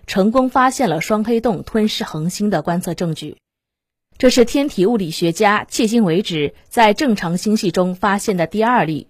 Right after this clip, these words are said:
超大质量双黑洞绕转系统。舒新文表示，如何寻找和探测超大质量双黑洞系统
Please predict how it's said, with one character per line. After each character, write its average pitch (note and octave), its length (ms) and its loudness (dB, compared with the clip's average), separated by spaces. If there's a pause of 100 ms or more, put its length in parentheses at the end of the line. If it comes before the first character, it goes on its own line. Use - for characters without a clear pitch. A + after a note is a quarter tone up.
超 F#3+ 220 -2
大 E3+ 180 0
质 F#3 180 -2
量 D#3+ 180 0
双 G3+ 240 -4
黑 G#3+ 160 -2
洞 G3+ 280 -2
绕 F#3 180 2
转 D3 180 -6
系 D#3 200 -6
统。 C3+ 240 -14 (880)
舒 A3 160 4
新 A3+ 160 2
文 F3 160 2
表 D3 160 -2
示， - 300 -10 (500)
如 B3+ 180 2
何 A#3+ 160 6
寻 A3+ 320 2
找 D3 220 4
和 E3+ 160 -4
探 F#3+ 240 -2
测 E3+ 340 -2
超 B3+ 220 0
大 G#3+ 180 4
质 F#3+ 140 -2
量 D#3+ 180 2
双 G#3+ 220 -2
黑 A3 160 -2
洞 F#3+ 160 -2
系 F3+ 160 -6
统 C#3+ 320 -10